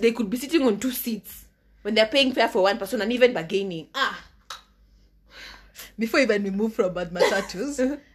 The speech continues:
Speaker 2: there's this car seat, before, even before covid, there's this car seat between, at the front.
Speaker 1: Hmm.
Speaker 2: The seat between the driver and now the person sitting to the window.
Speaker 1: Ah,
Speaker 2: That
Speaker 1: that's the
Speaker 2: car one
Speaker 1: worst.
Speaker 2: that you hang. And then, no, they're these kinds of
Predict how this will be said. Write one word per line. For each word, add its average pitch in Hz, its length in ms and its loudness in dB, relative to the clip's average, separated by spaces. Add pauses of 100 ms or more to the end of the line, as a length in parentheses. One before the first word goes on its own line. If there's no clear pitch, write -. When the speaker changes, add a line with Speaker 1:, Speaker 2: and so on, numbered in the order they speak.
Speaker 2:
there's 226 260 0
this - 180 -2
car - 140 -4
seat, - 420 -4 (260)
before, 247 240 -2
even 269 200 4
before 202 260 -10
covid, - 460 -16 (280)
there's 226 260 -2
this 349 160 -2
car 190 120 -4
seat 220 300 -10
between, 196 400 -14
at 214 140 0
the 233 80 2
front. 240 520 2
Speaker 1:
Hmm. 220 180 -4 (440)
Speaker 2:
The 214 120 -4
seat 254 400 -2
between 233 480 -4
the 208 80 0
driver 247 480 4
and 208 160 -4
now 233 140 2
the 208 120 -6
person 214 380 -2
sitting 214 400 -8
to 208 100 -12
the 185 100 -8
window. 214 320 0 (120)
Speaker 1:
Ah, 214 100 -2
Speaker 2:
That 220 40 -2
Speaker 1:
that's 320 200 6
the - 60 2
Speaker 2:
car 277 100 8
one 285 100 8
Speaker 1:
worst. 311 120 4
Speaker 2:
that 262 220 0
you 262 120 0
hang. 254 300 4
And 330 760 -4
then, 311 140 6 (140)
no, 403 120 -2 (160)
they're 370 140 -4
these 392 200 0
kinds 220 360 -2
of 196 100 -12